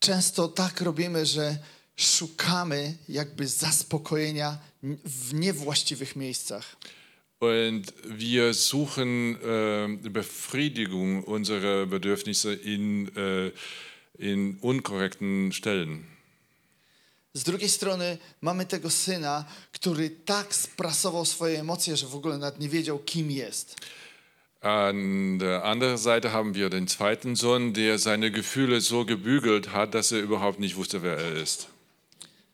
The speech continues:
Speaker 1: Żaden z tych synów nie miał realnej relacji ze swoim ojcem.
Speaker 2: Äh, äh, keiner von dieser beiden Söhne hat echte Beziehung zu dem Vater gehabt.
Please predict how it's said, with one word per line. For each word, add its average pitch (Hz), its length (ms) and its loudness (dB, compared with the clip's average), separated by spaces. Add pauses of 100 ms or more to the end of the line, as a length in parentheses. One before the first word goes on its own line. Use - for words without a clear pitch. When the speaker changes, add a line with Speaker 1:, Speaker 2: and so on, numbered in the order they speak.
(200)
Speaker 1:
Żaden 202 420 -2
z - 100 0
tych 214 160 -2
synów 190 520 -4 (540)
nie 160 380 -2
miał 196 300 -4
realnej 185 800 -2
relacji 165 580 -2
ze 139 120 -6
swoim 143 300 -6
ojcem. 127 420 -12 (540)
Speaker 2:
Äh, - 40 -12
äh, 107 840 0 (240)
keiner 127 360 4
von 107 160 -2
dieser 98 180 0
beiden 95 280 6
Söhne 98 360 2
hat 98 320 0 (160)
echte 113 460 0
Beziehung 101 560 0
zu 95 440 0
dem 92 200 -4
Vater 110 300 -2
gehabt. 78 420 -12